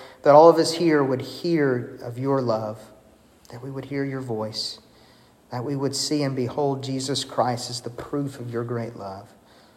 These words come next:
that we would be overwhelmed by that, and we would live our light, life in light of that, that we might cherish and love and appreciate you,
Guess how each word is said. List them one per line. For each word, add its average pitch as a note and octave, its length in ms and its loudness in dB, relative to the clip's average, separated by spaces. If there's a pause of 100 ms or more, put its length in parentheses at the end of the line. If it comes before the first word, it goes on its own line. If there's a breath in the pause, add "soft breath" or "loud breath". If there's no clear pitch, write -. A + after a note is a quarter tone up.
(920 soft breath)
that C3 100 -2
we D3 140 -2
would C#3 160 0
be B2+ 120 0
overwhelmed C3 800 2
by A2 180 -4
that, G2 360 -14
and C#3 120 -10
we B2+ 80 -6
would A#2 160 -6
live C3+ 300 0
our C3 160 2
light, A2 360 -6 (340)
life A#2 440 -8 (300)
in A#2 220 -10
light A#2+ 400 -2
of A2+ 180 -18
that, - 360 -20 (880 soft breath)
that B2+ 80 -12
we B2+ 120 -4
might B2 240 -6
cherish C3 680 -2 (220)
and A2+ 160 -12
love A#2+ 540 -4
and B2+ 120 -10
appreciate C3 680 -6
you, A2+ 340 -8